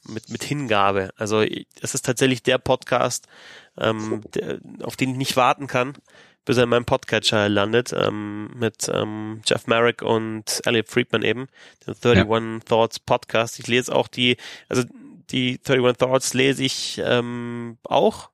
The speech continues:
Speaker 1: manchmal überflogen, aber den Podcast, den höre ich schon sehr, sehr genau. Ja, aber es ist ja tatsächlich, das ist halt das,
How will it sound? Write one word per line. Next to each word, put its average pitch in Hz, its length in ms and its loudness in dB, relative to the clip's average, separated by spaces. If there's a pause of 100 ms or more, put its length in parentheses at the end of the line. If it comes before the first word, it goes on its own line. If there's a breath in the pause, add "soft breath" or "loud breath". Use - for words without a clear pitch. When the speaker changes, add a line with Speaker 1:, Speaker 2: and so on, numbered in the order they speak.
(400 soft breath)
Speaker 1:
manchmal 127 280 0
überflogen, 131 540 4
aber 113 120 4
den 117 100 2
Podcast, - 460 0
den 123 100 -8
höre 123 80 0
ich 117 100 -2
schon 120 140 -6
sehr, 120 160 2
sehr 120 100 0
genau. 113 320 4 (760 loud breath)
Ja, 185 220 4
aber 202 100 0
es - 120 2
ist - 120 2
ja 175 80 8
tatsächlich, 180 340 2
das 127 120 2
ist 143 60 2
halt 143 120 2
das, 120 120 -2